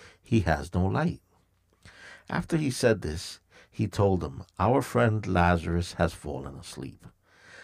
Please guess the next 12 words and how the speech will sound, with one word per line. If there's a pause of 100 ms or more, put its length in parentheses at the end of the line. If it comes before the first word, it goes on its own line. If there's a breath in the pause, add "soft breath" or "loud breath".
(200 loud breath)
but
I
am
going
there
to
wake
him
up." (1080 loud breath)
His
disciples
replied,